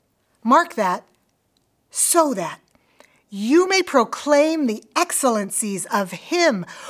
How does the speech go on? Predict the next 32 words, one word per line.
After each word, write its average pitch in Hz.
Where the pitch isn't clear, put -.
who 277
has 233
called 349
you 240
out 392
of 247
darkness 269
and 240
into 359
his 208
marvelous 269
light. 190
For 302
you 269
were 247
once 302
not 285
a 254
people, 214
but 226
now 302
you 285
are 320
the 285
people 330
of 214
God. 262
You 254
had 240
not 311
received 254
mercy, 208